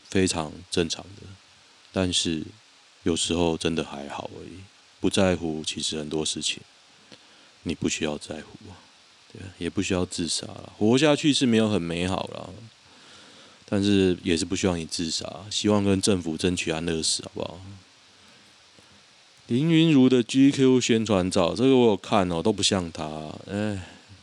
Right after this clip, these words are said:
好像没什么新新闻欸，这两天怎么那么无聊？任正非，鸿蒙之外，华为还有备胎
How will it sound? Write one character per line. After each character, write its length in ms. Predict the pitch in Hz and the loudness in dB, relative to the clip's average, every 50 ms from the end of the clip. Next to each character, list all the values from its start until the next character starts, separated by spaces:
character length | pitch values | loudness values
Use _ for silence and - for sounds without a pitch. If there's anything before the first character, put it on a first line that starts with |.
| - _ _ - _ _ _ _ _ _ - | -20 _ _ -20 _ _ _ _ _ _ -8
好 80 | 95 | -6
像 160 | 85 - 147 | -2 0 0
没 140 | 120 98 95 | 2 2 2
什 140 | 98 - 90 | 0 0 -4
么 260 | 85 78 76 73 - - - - 98 - - _ _ _ - - - - | -4 -6 -8 -10 -12 -16 -20 -20 -20 -20 -20 _ _ _ -20 -20 -20 -14
新 300 | - - - 98 95 95 | -12 -8 -6 -4 -4 -4
新 220 | 95 - 95 92 | -4 -6 -6 -6
闻 80 | 92 82 - - - - | -6 -8 -10 -12 -18 -18
欸， 80 | - 85 87 - - - _ _ _ - _ _ _ _ - | -20 -20 -20 -20 -20 -20 _ _ _ -20 _ _ _ _ -6
这 120 | - 160 | -2 0
两 160 | 135 95 80 | 0 0 0
天 160 | 80 92 92 90 | -2 -4 -2 -2
怎 100 | 87 78 | -2 -4
么 60 | 76 | -4
那 60 | 85 | -6
么 120 | 90 90 85 | -6 -6 -6
无 140 | 80 78 80 | -6 -6 -8
聊？ 220 | 80 80 78 95 95 90 - _ _ _ _ _ _ _ _ _ - _ _ _ _ _ _ _ _ _ - _ _ - - _ - - 101 - _ _ _ _ | -8 -8 -8 -8 -12 -14 -18 _ _ _ _ _ _ _ _ _ -20 _ _ _ _ _ _ _ _ _ -20 _ _ -20 -20 _ -12 -12 -12 -12 _ _ _ _
任 200 | - 170 147 110 | 0 2 2 2
正 220 | 110 - 139 104 98 | 4 2 2 2 0
非， 240 | - 107 98 98 98 | 0 0 0 0 -2
鸿 340 | - - - - 98 110 | -4 -8 -6 -4 -2 -2
蒙 380 | 135 160 165 151 117 104 110 117 | 0 2 2 4 2 2 2 0
之 180 | - - 110 113 | -2 0 2 4
外， 300 | 120 120 107 85 - - - - | 4 4 4 2 0 -6 -6 -2
华 220 | 98 95 101 117 | 2 2 4 4
为 200 | 120 113 98 92 | 4 4 4 2
还 100 | 85 95 | 2 2
有 120 | 98 87 | 2 0
备 300 | 80 - - - 104 90 | 0 0 0 2 2 2
胎 320 | 87 - 92 87 85 82 | 2 0 -2 -2 -2 -4